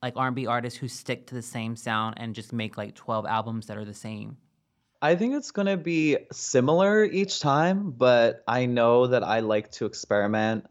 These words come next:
Speaker 2: and I also wanna create music that isn't, like, monotonous. Like, I've already been thinking about that.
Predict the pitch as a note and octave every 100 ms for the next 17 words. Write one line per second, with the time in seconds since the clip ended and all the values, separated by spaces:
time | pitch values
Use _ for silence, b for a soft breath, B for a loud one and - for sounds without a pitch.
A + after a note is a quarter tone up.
0 | b b b b A#2+ A#2 A2 G#2+ G#2+ A2+
1 | A#2 - D#3+ C3 A2+ - A#2+ A2+ G2 G#2+
2 | A2 G2 G2 G#2+ G#2 G#2 F2+ F2 G2+ F#2+
3 | F2 F2+ B2+ C#3 D3+ - - - G2 G2+
4 | F2 A2 G#2+ G#2 G2 F#2 F#2+ G#2+ F#2+ G#2
5 | G#2 A#2+ B2 -